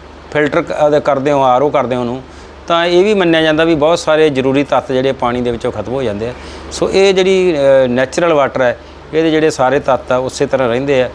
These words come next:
ਤੇ ਪੀਣ ਦੇ ਵਿੱਚ ਜ-, ਅਹ, ਮੈਂ ਜਿਹੜਾ ਇਹਦਾ ਐਕਸਪੈਰੀਮੈਂਟ ਕੀਤਾ ਹੈ, ਜੇ ਮੈਂ ਅੱਸੀ ਬੰਦਿਆਂ ਨੂੰ ਇਹ ਪਾਣੀ ਪਿਲਾ ਕੇ ਦੇਖਿਆ ਤਾਂ ਸੱਠ ਨੇ ਇਹ ਕਿਹਾ ਵੀ ਇਹ ਪਾਣੀ ਪੀਣ 'ਚ ਹਲਕਾ ਬਹੁਤ ਹੈ।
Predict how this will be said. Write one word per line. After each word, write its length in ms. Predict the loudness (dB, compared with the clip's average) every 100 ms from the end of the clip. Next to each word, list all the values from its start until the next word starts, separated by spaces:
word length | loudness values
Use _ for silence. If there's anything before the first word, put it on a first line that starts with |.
| -12 -18 -16 -4
ਤੇ 80 | -2
ਪੀਣ 340 | 0 2 4
ਦੇ 100 | 4
ਵਿੱਚ 260 | 2 2 -2
ਜ-, 180 | -2 -6
ਅਹ, 1080 | -6 -4 0 0 -4 -12 -20 -20 -18 -4
ਮੈਂ 180 | 0 2
ਜਿਹੜਾ 180 | 4 4
ਇਹਦਾ 100 | 2
ਐਕਸਪੈਰੀਮੈਂਟ 580 | 0 0 0 2 0 -2
ਕੀਤਾ 300 | -4 -2 0
ਹੈ, 160 | -2 -6 -20 -20 -20 -18 -4
ਜੇ 160 | 0 2
ਮੈਂ 400 | 2 2 2 -2 -6 -20 -16 -8
ਅੱਸੀ 280 | -6 -2 0
ਬੰਦਿਆਂ 380 | 0 0 0 2
ਨੂੰ 160 | 2
ਇਹ 100 | 2
ਪਾਣੀ 540 | 2 0 0 0 -2 -4 -4
ਪਿਲਾ 240 | 0 0 0
ਕੇ 100 | 0
ਦੇਖਿਆ 420 | -2 -2 -4 -4 -10 -20 -20 -6
ਤਾਂ 100 | -6
ਸੱਠ 340 | -2 -4 -2
ਨੇ 320 | 0 2 2 0
ਇਹ 160 | 0 0
ਕਿਹਾ 340 | 2 0 0 -6 -18 -20 -10 -2
ਵੀ 60 |
ਇਹ 60 | 0
ਪਾਣੀ 280 | 0 0 0
ਪੀਣ 220 | 0 0
'ਚ 60 |
ਹਲਕਾ 260 | -2 -2 -2
ਬਹੁਤ 260 | -4 -8
ਹੈ। 60 | -12